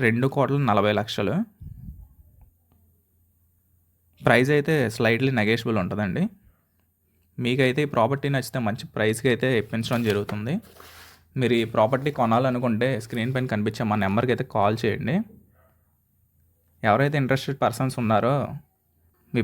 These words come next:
ప్రాపర్టీ సేల్ చేయాలి అన్నా, కన్‌స్ట్రక్షన్ చేయాలి అన్నా, కొత్త ప్రాపర్టీస్ కొనాలి అన్నా, మరిన్ని ప్రమోషన్స్ కోసం,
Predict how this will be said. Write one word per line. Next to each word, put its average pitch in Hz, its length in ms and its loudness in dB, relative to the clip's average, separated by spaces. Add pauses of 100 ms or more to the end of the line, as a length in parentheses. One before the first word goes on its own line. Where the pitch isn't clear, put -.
ప్రాపర్టీ 123 440 4 (100)
సేల్ 120 300 2
చేయాలి 123 320 4
అన్నా, 113 180 0 (100)
కన్‌స్ట్రక్షన్ 123 480 -4
చేయాలి 107 300 0
అన్నా, 110 160 -4 (100)
కొత్త 117 160 -2 (100)
ప్రాపర్టీస్ 123 460 0
కొనాలి 107 360 0
అన్నా, 151 160 -2 (800)
మరిన్ని 123 320 0
ప్రమోషన్స్ 127 560 0
కోసం, 113 200 -2